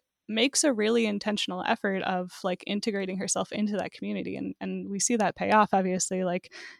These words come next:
you know, not only does she run all these social programs, but it goes beyond a job.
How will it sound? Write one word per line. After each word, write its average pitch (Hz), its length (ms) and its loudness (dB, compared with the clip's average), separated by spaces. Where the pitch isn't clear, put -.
you 220 100 4
know, 170 120 4
not 226 180 10
only 202 220 8
does 185 180 6
she 190 240 4
run 190 220 2
all 180 80 0
these 196 160 -2
social 240 280 10
programs, 196 720 2
but 180 280 2
it 220 120 6
goes 254 240 12
beyond 208 440 6
a 196 100 0
job. 190 460 6